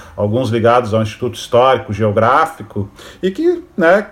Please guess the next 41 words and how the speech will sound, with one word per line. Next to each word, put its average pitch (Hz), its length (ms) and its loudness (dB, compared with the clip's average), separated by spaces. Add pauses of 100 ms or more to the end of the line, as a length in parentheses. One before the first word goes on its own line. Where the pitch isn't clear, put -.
difundiram 170 760 0
essa 139 240 2
versão 127 540 2
aí, 120 220 0
né, 113 220 0
do, 98 360 -4
do, 92 320 -8 (360)
do, 98 300 -4 (460)
da 127 100 4
escravidão 123 520 2
mais 139 260 0
branda. 123 540 2 (400)
Mas, 135 300 2
como 170 220 0
tu 175 100 0
mesmo 170 220 6
apontou, 170 480 2
lendo-se 151 560 2
o 143 40 -4
Saint-Hilaire 131 600 0
na 113 140 0
íntegra, 123 560 0
né, 120 180 -2
se 117 140 -8
percebe 120 640 2
que 165 100 -4
o - 20 2
relato 117 380 2
dele 107 220 0
não 143 100 2
é 147 80 2
bem 220 160 2
esse, 180 380 2
né? 113 360 0
Ele 107 480 0
aponta 190 580 4
aí 127 100 2
as 120 100 2
iniquidades, 117 1120 0
né? 113 460 0
E 95 380 -4